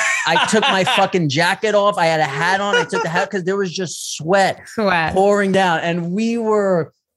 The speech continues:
Speaker 1: crying, laughing so hard. And
Speaker 3: Such
Speaker 1: there
Speaker 3: a
Speaker 1: were,
Speaker 3: fun
Speaker 1: like,
Speaker 3: feeling.
Speaker 1: a hundred people around, and me, you, and Joey were the only ones in on the joke.
Speaker 3: Uh,
Speaker 2: I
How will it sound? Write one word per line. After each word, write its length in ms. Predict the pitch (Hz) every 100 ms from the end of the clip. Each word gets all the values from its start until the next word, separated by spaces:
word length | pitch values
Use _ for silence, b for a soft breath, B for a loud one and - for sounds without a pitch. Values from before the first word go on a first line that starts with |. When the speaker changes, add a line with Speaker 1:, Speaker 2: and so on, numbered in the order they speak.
| _ _ _ _
Speaker 1:
crying, 920 | - - 131 151 214 233 160 127 104 123
laughing 580 | 151 170 165 156 120
so 380 | 120 - 165 160
hard. 260 | 151 170 139
And 160 | -
Speaker 3:
Such 80 | 196
Speaker 1:
there 100 | 202
Speaker 3:
a 20 | 214
Speaker 1:
were, 40 |
Speaker 3:
fun 160 | 196 175
Speaker 1:
like, 100 | -
Speaker 3:
feeling. 160 | 160
Speaker 1:
a 80 | 156
hundred 360 | 156 156 180 -
people 300 | 208 202 170
around, 260 | 151 139
and 160 | 147 147
me, 80 | 180
you, 180 | 180
and 120 | 175 151
Joey 220 | 175 165
were 120 | 156
the 160 | 147 147
only 240 | 165 180
ones 340 | 175 170 156 127
in 180 | 151 147
on 140 | 135
the 60 | 127
joke. 300 | 127 143 117
Speaker 3:
Uh, 760 | - 190 190 185 175 160 151
Speaker 2:
I 60 | 147